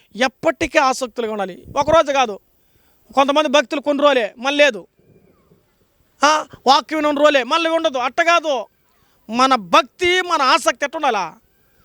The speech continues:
ఎప్పటికీ ఉండాలి. మన ఊపిరి ఉన్నంత ఒక్కసారి తీర్మానం చేసుకుంటే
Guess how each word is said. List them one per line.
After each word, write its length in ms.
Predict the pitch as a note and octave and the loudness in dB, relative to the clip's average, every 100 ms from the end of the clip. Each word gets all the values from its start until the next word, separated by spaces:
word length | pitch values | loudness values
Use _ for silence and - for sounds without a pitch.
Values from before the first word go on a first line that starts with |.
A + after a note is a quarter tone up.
| _ _ _ _ A3+ D4 | _ _ _ _ 0 0
ఎప్పటికీ 840 | - _ _ - F4+ - F#4 F#4+ | 0 _ _ 0 0 2 0 0
ఉండాలి. 420 | F#4+ F#4 F4 E4 _ _ _ _ _ _ _ _ - - | 2 2 2 -2 _ _ _ _ _ _ _ _ -16 -6
మన 140 | G#3+ B3 | 0 0
ఊపిరి 400 | B3+ E4 D#4 D4+ | 2 0 0 0
ఉన్నంత 260 | D4 C4 | 0 0
ఒక్కసారి 540 | C#4 - C4 C4+ C#4 B3+ | -2 0 0 2 2 0
తీర్మానం 500 | C#4 C4 B3+ A#3+ A3 | -2 0 0 2 2
చేసుకుంటే 640 | A3 - G#3 G#3 G3 | 0 -2 -4 0 0